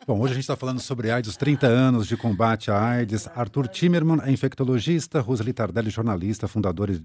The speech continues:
da, e editora executiva da agência de notícias aids, e a Micaela Cirino, que é artista visual do coletivo Amem. Micaela, o Timerman tava falando sobre o tratamento. Como que é o seu tratamento? Você tem uma vida normal? Como é que é a tua vida?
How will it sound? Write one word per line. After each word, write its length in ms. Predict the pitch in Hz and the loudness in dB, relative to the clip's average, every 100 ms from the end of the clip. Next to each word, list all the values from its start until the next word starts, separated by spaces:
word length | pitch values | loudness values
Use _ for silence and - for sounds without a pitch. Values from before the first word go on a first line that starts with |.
| - | -10
da, 360 | 92 90 85 | -6 -4 -4
e 140 | 87 95 | -4 -6
editora 340 | 82 - 120 | -6 -8 -8
executiva 520 | 107 101 95 - 104 | -8 -8 -10 -8 -6
da 140 | 95 92 | -4 -4
agência 500 | 87 101 104 - 90 | -4 -2 -2 -4 -4
de 80 | 90 | -4
notícias 580 | 90 - 90 90 82 - | -4 -6 -8 -8 -10 -6
aids, 500 | 117 127 131 120 - _ _ _ | -2 0 0 -2 -6 _ _ _
e 80 | 170 | -2
a 40 | 151 | -2
Micaela 360 | 151 143 139 | 0 -2 -2
Cirino, 420 | 139 160 117 98 | -4 -2 0 0
que 120 | 92 143 | 0 -2
é 20 | |
artista 320 | 123 131 143 | -2 -6 -6
visual 360 | 127 113 123 123 | -6 -6 -4 -4
do 80 | |
coletivo 580 | 113 123 110 135 110 110 | -2 -2 -2 -4 -4 -2
Amem. 240 | 98 87 71 _ _ _ - | 0 -2 -6 _ _ _ -4
Micaela, 420 | 202 165 127 110 | -2 0 0 -2
o 220 | 160 151 | -4 -6
Timerman 280 | 143 175 156 | -6 -6 -6
tava 160 | 131 120 | -4 -4
falando 240 | - 113 | -4 -8
sobre 220 | 98 107 98 | -8 -10 -10
o 20 | |
tratamento. 520 | 101 104 107 131 - | -10 -8 -6 -6 -8
Como 220 | - 208 | -8 -8
que 140 | - 123 | -4 -4
é 100 | 123 | -4
o 80 | 117 | -8
seu 200 | - 117 | -6 -6
tratamento? 720 | 110 101 95 87 90 90 - _ _ | -4 -6 -2 0 0 -2 -8 _ _
Você 160 | - | -12
tem 140 | 151 147 | -4 0
uma 100 | 135 | 0
vida 280 | 120 127 - | -2 -8 -2
normal? 640 | 127 127 104 107 110 110 - | 0 0 0 0 0 -4 -4
Como 160 | 135 | 0
é 80 | 131 | 0
que 140 | - 98 | 0 -2
é 140 | 95 92 87 | -2 -4 -10
a 60 | - | -12
tua 180 | - 85 | -6 -6
vida? 420 | 78 69 67 | -6 -12 -14